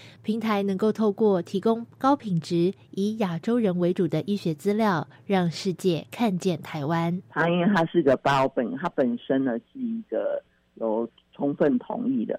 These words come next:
Speaker 2: 而且有告诉这个参与者说，这个未来可能如果有商业利益产出的时候，我们会回馈给群体。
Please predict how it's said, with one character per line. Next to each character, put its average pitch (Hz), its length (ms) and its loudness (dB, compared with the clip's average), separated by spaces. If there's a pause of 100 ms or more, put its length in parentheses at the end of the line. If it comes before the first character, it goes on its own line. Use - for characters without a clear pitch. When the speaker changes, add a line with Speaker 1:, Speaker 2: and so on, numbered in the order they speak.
(160)
Speaker 2:
而 143 120 2
且 147 100 4
有 117 140 6
告 135 260 2
诉 127 220 -4
这 127 140 -2
个 104 160 0
参 123 240 0
与 123 100 2
者 - 200 -4
说， 113 280 -6 (340)
这 190 80 2
个 170 120 6
未 180 180 8
来 127 220 2
可 - 160 -12
能 117 200 -6
如 131 120 -8
果 135 160 -2
有 101 240 -6
商 143 200 -2
业 139 140 0
利 120 140 -2
益 123 220 0
产 - 240 -12
出 120 240 -4
的 113 80 -2
时 - 140 -6
候， 117 100 -2
我 - 140 -8
们 127 140 -8
会 135 140 0
回 139 320 -4
馈 123 180 2
给 - 80 -20 (140)
群 - 220 -8
体。 - 200 -18